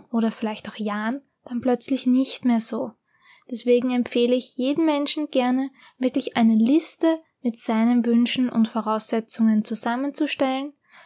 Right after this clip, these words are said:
und diese natürlich auch gemeinsam mit den Mitarbeitern vom Tierheim beispielsweise oder mit dem Züchter durchzugehen.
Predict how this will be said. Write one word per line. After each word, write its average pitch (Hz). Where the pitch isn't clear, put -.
und 247
diese 269
natürlich 269
auch 254
gemeinsam 233
mit 240
den 233
Mitarbeitern 226
vom 214
Tierheim 330
beispielsweise 226
oder 233
mit 233
dem 220
Züchter 220
durchzugehen. 220